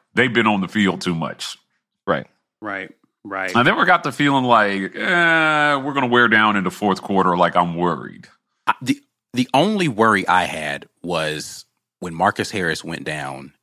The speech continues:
Speaker 4: and
Speaker 3: Yeah,
Speaker 4: then
Speaker 3: for sure.
Speaker 2: Yeah,
Speaker 4: somebody
Speaker 2: man.
Speaker 4: else
Speaker 3: Burks.
Speaker 4: went down.
Speaker 3: Burks.
Speaker 1: Yeah.
Speaker 4: Marquise Burks both went down, and Jeffrey Emba was already out for the game. And I was like, "Oh, Lord, we about to get thin, bro." Like,
Speaker 1: Mm-hmm.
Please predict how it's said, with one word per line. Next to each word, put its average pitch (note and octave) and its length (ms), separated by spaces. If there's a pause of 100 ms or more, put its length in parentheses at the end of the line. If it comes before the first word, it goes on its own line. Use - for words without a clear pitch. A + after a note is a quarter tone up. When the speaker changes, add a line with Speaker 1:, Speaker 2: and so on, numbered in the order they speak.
(140)
Speaker 4:
and - 40
Speaker 3:
Yeah, F#2+ 180
Speaker 4:
then E2 340
Speaker 3:
for C#2+ 60
sure. F2 240
Speaker 2:
Yeah, D#2+ 140
Speaker 4:
somebody E2 300
Speaker 2:
man. E2 80
Speaker 4:
else - 260
Speaker 3:
Burks. B2 280
Speaker 4:
went E2 140
down. C#2+ 400
Speaker 3:
Burks. G#2+ 220
Speaker 1:
Yeah. F2 180
Speaker 4:
Marquise G2 400
Burks G2 300
both E2+ 260
went F2 140
down, E2 240
and E2 100
Jeffrey G#2 300
Emba F#2+ 240
was E2 180
already D#2+ 380
out E2+ 200
for - 140
the D2+ 80
game. D2+ 280
And D#2+ 80
I F#2+ 40
was E2+ 160
like, B1 260
"Oh, B1 300
Lord, B1+ 340
we D#2+ 60
about C#2+ 240
to - 60
get - 240
thin, C#2+ 340
bro." B1+ 300
Like, F#2 180
Speaker 1:
Mm-hmm. F#2 400